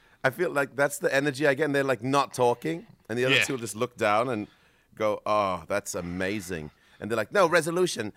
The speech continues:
Speaker 1: no this, no, no frame rate,
Speaker 2: Yeah,
Speaker 1: no
Speaker 2: yeah.
Speaker 1: resolution." <laughs>
Speaker 2: Yeah,
Speaker 1: And then
Speaker 2: Starfield, Spider-Man two,
Speaker 1: Yeah.
Speaker 2: Starfield, Spider-Man two,
Speaker 1: <laughs>
Speaker 2: Starfield.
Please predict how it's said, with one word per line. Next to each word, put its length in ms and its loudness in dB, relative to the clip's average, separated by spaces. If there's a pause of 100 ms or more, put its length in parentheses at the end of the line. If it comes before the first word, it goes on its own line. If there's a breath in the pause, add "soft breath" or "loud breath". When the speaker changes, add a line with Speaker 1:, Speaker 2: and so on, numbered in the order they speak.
(200 loud breath)
Speaker 1:
no 180 2
this, 300 -4
no, 300 0
no 300 -4 (160)
frame 220 0
rate, 160 0
Speaker 2:
Yeah, 60 -2
Speaker 1:
no 80 4
Speaker 2:
yeah. 60 -2
Speaker 1:
resolution." 680 2
<laughs> 380 -12
Speaker 2:
Yeah, 160 -2
Speaker 1:
And 100 -4
then 100 -4
Speaker 2:
Starfield, 680 4
Spider-Man 760 -2
two, 480 0
Speaker 1:
Yeah. 160 2
Speaker 2:
Starfield, 680 0
Spider-Man 760 0
two, 420 0
Speaker 1:
<laughs> 180 0 (280)
Speaker 2:
Starfield. 760 4